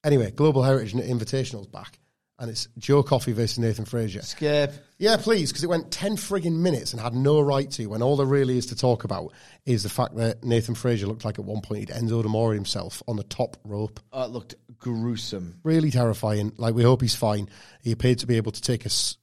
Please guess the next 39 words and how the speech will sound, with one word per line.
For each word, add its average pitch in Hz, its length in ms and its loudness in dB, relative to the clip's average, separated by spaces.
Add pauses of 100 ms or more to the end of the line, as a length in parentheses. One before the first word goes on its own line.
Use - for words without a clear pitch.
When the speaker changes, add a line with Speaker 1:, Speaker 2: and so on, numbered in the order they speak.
(100)
Speaker 1:
a - 40 -10
second 113 480 -4
and 107 160 -8
then 104 120 -4
recover, 101 460 -4 (100)
and 107 140 -6
they 101 60 -4
were 101 160 -4
able 104 180 -6
to 101 100 -12
get - 200 -14
right 110 280 -6
back 113 180 -12
into 104 220 -10
it. 76 140 -16 (680)
Hope 131 120 -4
he's 120 100 -2
all 110 120 2
right, 101 220 -4 (100)
'cause, - 840 -6
oof. 190 140 -10 (280)
Speaker 2:
It's - 120 -20
one 117 100 -10
of 202 60 -8
those, 95 240 -10
right, 76 160 -16
where 85 180 -14
it's - 180 -16
like, 82 360 -16 (180)
<laughs> - 960 -20
it's - 300 -14 (1300)
one 113 120 -12
of 107 60 -8
those 110 260 -6
incidences, 90 840 -14 (220)
incidents 90 640 -12 (260)
that 95 140 -12
you 101 80 -16
see 90 400 -10